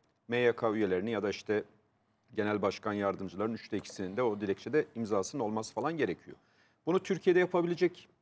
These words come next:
hangi parti var? İYİ Parti var, C H P var, Adalet ve Kalkınma Partisi var, M H P var. Örnek. C H P zaten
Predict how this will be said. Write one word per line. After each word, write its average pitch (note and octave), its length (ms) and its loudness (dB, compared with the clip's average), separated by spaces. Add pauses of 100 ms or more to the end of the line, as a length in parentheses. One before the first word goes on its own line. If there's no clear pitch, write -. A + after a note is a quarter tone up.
(160)
hangi F3+ 300 2
parti G2 380 -2
var? F3+ 240 -6 (420)
İYİ G3 160 2
Parti F#2+ 420 -2
var, C3 240 -6 (540)
C D#3 220 6
H C#3+ 40 2
P B2 200 0
var, F2+ 240 -4 (120)
Adalet D3+ 400 2
ve C3 80 -2
Kalkınma C#3+ 460 -2
Partisi - 500 -4
var, C#3+ 200 -2
M F#3+ 120 0
H F#3 100 2
P - 140 -4
var. - 160 -10 (500)
Örnek. G2+ 280 2 (1160)
C D3+ 180 8
H A3+ 80 2
P G#3 100 4
zaten F3+ 440 4